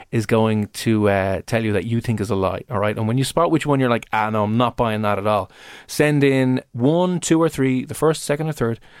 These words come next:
to our WhatsApp, which is oh eight seven six seven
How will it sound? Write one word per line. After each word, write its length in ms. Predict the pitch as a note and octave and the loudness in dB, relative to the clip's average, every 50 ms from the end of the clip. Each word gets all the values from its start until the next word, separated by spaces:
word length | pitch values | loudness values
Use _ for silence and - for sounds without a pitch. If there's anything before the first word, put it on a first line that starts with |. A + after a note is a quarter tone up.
| - - - - | -20 -20 -18 -8
to 220 | - - A#2 A2 | -2 2 4 4
our 40 | A2+ | 4
WhatsApp, 440 | A2+ A2 G#2 G2+ - - G#2+ G2+ - | 4 2 2 0 -2 -4 -4 -4 -4
which 160 | G#2+ - - | -6 -6 -6
is 100 | G2+ - | -6 -2
oh 140 | - A#2 B2+ | 0 0 2
eight 140 | C#3 C3 - | 0 0 0
seven 320 | - A#2+ A#2 G#2+ A2+ A2 - _ _ | 0 0 0 0 -2 -4 -4 _ _
six 320 | _ - - - C3+ - - | _ -10 -4 -4 -4 -4 0
seven 340 | - B2+ A#2+ A2+ A#2+ A#2 | 0 0 0 0 -2 -4